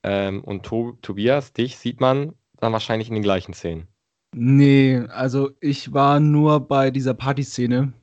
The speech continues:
Speaker 2: zu sehen und
Speaker 1: Okay.
Speaker 2: unseren großen Auftritt, äh, haben sie rausgeschnitten.
Speaker 1: Oh.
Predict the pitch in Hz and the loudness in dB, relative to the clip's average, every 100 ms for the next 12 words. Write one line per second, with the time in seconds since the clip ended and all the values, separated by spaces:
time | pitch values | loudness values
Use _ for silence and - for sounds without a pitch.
0 | _ _ - 117 123 123 151 147 131 127 | _ _ -10 -4 0 2 2 0 0 0
1 | 123 - 113 135 127 131 - 131 147 147 | 0 -2 -2 0 2 0 2 2 2 0
2 | - 135 147 - - 151 151 - - 135 | -2 -2 -4 -4 0 0 0 -12 -8 2
3 | 127 127 123 123 113 - _ - 131 120 | 6 8 6 4 0 -8 _ 2 2 4
4 | 113 117 - 120 - 110 107 90 _ _ | 2 0 -4 -6 -4 -2 -4 -6 _ _
5 | _ _ _ _ _ _ 101 95 | _ _ _ _ _ _ -2 0